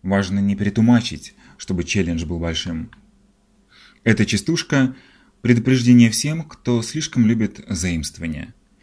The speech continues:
Если не сдерживать свои порывы к англоязычным корням, речь может превратиться вот в такое совершенно непонятное наречие. Во многих офисах это уже произошло. Там регулярно что-нибудь пропушивают, проокивают,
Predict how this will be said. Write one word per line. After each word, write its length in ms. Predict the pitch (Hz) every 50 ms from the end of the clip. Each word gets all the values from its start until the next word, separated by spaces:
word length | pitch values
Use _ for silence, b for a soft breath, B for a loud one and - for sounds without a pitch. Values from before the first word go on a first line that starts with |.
| B B B B -
Если 340 | 90 95 98 - - - 90
не 160 | 95 95 95
сдерживать 500 | 90 82 90 95 90 - 82 82 80 -
свои 340 | - - 87 82 82 82 80
порывы 520 | - - 82 87 87 87 82 82 76 76 B B B B B B
к 60 | - 104
англоязычным 720 | 95 87 85 95 92 87 92 90 - - - 85 82 80
корням, 460 | - 95 104 113 135 143 143 139 B B B B B B -
речь 300 | 120 135 190 202 - 180
может 260 | 160 143 131 123 123
превратиться 540 | - 117 104 104 104 - - - - 117 107
вот 140 | 110 120 117
в 80 | -
такое 360 | - 110 98 - - 120 117
совершенно 580 | 110 107 - 95 95 - - 117 110 107 98 92
непонятное 520 | 92 95 - 98 92 92 90 80 92 87
наречие. 640 | 85 87 87 82 80 78 - - - 73 71 71 - _ _ _ _ _ _ _ _ _ _ _ _ _ B B B B B B B B B B
Во 140 | - 101 110
многих 360 | 110 117 120 110 107 95 -
офисах 440 | 143 135 131 123 - - - - -
это 180 | - 104 - 104
уже 140 | 95 92 95
произошло. 680 | - - 98 95 107 113 - - 92 78 67 67 - _ B B B B B B
Там 220 | _ - 90 87 85
регулярно 480 | 90 85 90 87 90 90 85 82 82
что-нибудь 520 | 80 - - 87 80 80 80 80 - - b b b b b b b b _
пропушивают, 840 | - - 76 - - 139 160 147 - 139 127 117 113 107 101 - - b b b b b _ _ _
проокивают, 800 | - 80 76 85 131 139 - - 107 101 98 95 90 90 - -